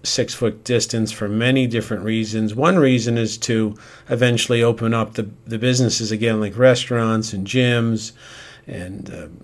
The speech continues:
you know, football stadiums and, you know, concert halls. And, you know, you're gonna go bankrupt. You own one of those, you're gonna go bankrupt. I own one of those. I'll probably go bankrupt too. I'm <laughs> totally preparing for, for that. Uh, well, I'm not gonna go bankrupt. I'm just gonna have to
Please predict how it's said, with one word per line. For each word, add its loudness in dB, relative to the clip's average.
you -10
know, -12
football 0
stadiums 0
and, -14
you -12
know, -14
concert 0
halls. 4
And, -2
you 2
know, 2
you're 4
gonna 4
go 6
bankrupt. 4
You 6
own 6
one 6
of 4
those, 6
you're 2
gonna 6
go 8
bankrupt. 6
I 10
own 10
one 6
of 4
those. 8
I'll 4
probably 8
go 8
bankrupt 10
too. 6
I'm 6
<laughs> 6
totally 10
preparing 8
for, 2
for 0
that. 10
Uh, 6
well, 4
I'm -2
not 6
gonna 0
go -2
bankrupt. 2
I'm 2
just -2
gonna 0
have -2
to -8